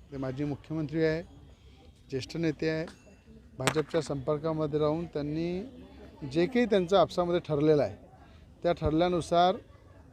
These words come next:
काही आमदार जे काँग्रेसचे, त्यांच्या संपर्कातून सगळे मिळून जे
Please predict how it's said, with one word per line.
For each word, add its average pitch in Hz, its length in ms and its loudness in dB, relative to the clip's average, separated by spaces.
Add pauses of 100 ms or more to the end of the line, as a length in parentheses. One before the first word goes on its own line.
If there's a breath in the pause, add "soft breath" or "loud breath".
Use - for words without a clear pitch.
(380)
काही 175 360 6
आमदार 170 500 6
जे 180 340 -6
काँग्रेसचे, 156 480 0
त्यांच्या 156 300 -2
संपर्कातून 160 760 -2
सगळे 156 300 -4
मिळून 170 300 -2
जे 185 140 4